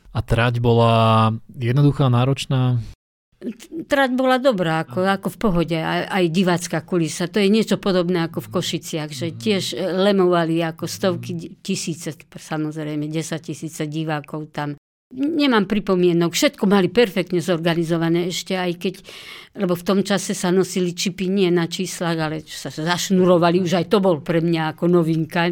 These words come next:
Speaker 2: to som nezažila. A keď samozrejme sme dobehli do toho Central Parku, tak som sa nevládala ani zohnúť, že by som si
Speaker 1: <laughs>
Speaker 2: vyšnurovala čip, vrátila, tak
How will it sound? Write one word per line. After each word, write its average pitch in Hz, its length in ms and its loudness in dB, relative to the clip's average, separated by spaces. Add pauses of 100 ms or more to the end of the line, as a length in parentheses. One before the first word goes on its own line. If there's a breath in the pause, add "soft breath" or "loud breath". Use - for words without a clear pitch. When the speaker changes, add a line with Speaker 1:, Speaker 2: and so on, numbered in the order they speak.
Speaker 2:
to 175 100 -12
som 170 220 -4
nezažila. 170 720 2 (580 loud breath)
A 185 100 -4
keď 190 160 -4
samozrejme 190 640 4
sme 175 180 4
dobehli 185 460 2
do 180 160 2
toho 180 260 0
Central 180 540 0
Parku, 180 420 -2
tak 175 220 -2 (240 loud breath)
som 190 180 2
sa 185 140 0
nevládala 180 560 4
ani 175 180 2
zohnúť, 180 460 2
že 180 100 -4
by 165 100 -4
som 170 200 0
si 107 160 0 (160)
Speaker 1:
<laughs> 165 160 8
Speaker 2:
vyšnurovala 185 800 6
čip, 214 240 4
vrátila, 180 560 0
tak 175 240 -4